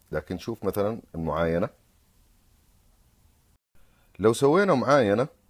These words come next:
بنلاحظ إنه كل الفيديوهات بتشتغل بنفس الوقت. طيب، أنا ما أبغاها كده، أبغى كل فيديو يشتغل بالترتيب. الحل جدا سهل وبسيط، بنروح على تحرير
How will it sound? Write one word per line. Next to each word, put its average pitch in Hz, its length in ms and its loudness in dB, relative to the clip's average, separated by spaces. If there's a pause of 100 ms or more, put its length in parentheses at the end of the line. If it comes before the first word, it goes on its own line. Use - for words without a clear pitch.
(540)
بنلاحظ 127 680 2
إنه 104 200 0
كل 139 240 -4
الفيديوهات 104 420 -2
بتشتغل 127 460 -6
بنفس 98 300 -4
الوقت. 78 420 -6 (1600)
طيب، 104 220 0
أنا 143 140 4
ما 147 100 4
أبغاها 120 260 4
كده، - 240 0
أبغى 98 280 2 (140)
كل 135 220 -2
فيديو 135 220 -2
يشتغل 120 300 -2
بالترتيب. 87 520 -6 (1040)
الحل 151 420 0
جدا 107 300 0
سهل 98 300 0
وبسيط، 113 440 -4
بنروح 92 240 -2
على 76 120 0
تحرير 90 520 -6